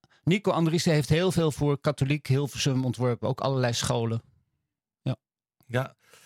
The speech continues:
Speaker 2: Wat is, eh, naar jouw idee de meest bijzondere school?
Speaker 1: Ja, de Fabritius natuurlijk.
Speaker 2: Ja. <laughs> Dat kost er allemaal voor.
Speaker 1: Dat zat er dik in.
Speaker 2: Maar, maar waarom?
Speaker 1: Een rieten dak en, eh, mooie uitstraling. Echt, eh,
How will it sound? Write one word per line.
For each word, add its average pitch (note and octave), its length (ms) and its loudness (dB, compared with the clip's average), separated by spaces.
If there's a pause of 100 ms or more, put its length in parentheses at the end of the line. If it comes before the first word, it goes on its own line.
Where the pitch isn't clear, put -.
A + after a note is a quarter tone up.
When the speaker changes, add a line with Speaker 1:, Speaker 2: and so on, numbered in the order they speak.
(100)
Speaker 2:
Wat C#3 140 -2
is, F3+ 240 -4
eh, E3+ 240 -2
naar D#3+ 200 0
jouw E3+ 240 0
idee D#3 280 -4
de C3+ 100 0
meest C3+ 240 2
bijzondere A2 420 0
school? - 240 -20 (220)
Speaker 1:
Ja, - 500 -4
de - 140 -18
Fabritius - 560 -4
natuurlijk. A2+ 440 0
Speaker 2:
Ja. - 140 0 (420)
<laughs> - 400 -4
Dat - 180 -16
kost A#2 220 -2
er G2+ 60 -6
allemaal F2+ 180 -2
voor. F2 280 -4
Speaker 1:
Dat D3 160 0 (200)
zat D#3+ 200 0
er D#3+ 100 0
dik F#3 200 2
in. F#3 100 4
Speaker 2:
Maar, E3 180 2
maar D3+ 140 2
waarom? D#3+ 320 0 (140)
Speaker 1:
Een B2+ 120 0
rieten A#2+ 320 -2
dak B2+ 380 -4
en, A2+ 280 -2
eh, A2+ 280 -2
mooie B2+ 360 0
uitstraling. A#2+ 1000 -2 (480)
Echt, - 280 -4
eh, A#2 260 -2